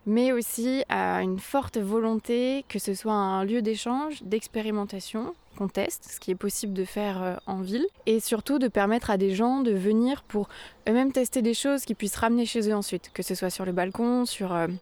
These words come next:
un bout de terrasse ou même dans leur jardin, s'ils ont envie de se lancer dans le potager. L'idée, c'est que, ben, ce soit vraiment un lieu d'échange, d'expérimentation collective,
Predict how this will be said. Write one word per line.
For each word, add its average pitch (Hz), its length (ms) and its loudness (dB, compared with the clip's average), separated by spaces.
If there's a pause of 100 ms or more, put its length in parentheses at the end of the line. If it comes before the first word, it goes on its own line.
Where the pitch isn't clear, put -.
un 202 100 2
bout 208 140 4
de 240 60 -4
terrasse 220 520 2
ou 185 140 0
même 214 280 4
dans 185 220 0
leur 175 200 0
jardin, 185 380 0
s'ils 185 220 -4
ont 180 40 2
envie 180 180 2
de - 60 -8
se 202 100 0
lancer 196 240 0
dans 208 100 2
le 180 60 -2
potager. 180 500 0 (140)
L'idée, 196 240 4
c'est 208 160 0
que, 180 200 2
ben, 165 440 2 (340)
ce - 100 -2
soit 185 140 4
vraiment 196 320 6
un 202 60 6
lieu 196 160 4
d'échange, 220 500 4
d'expérimentation 190 960 2
collective, 233 640 0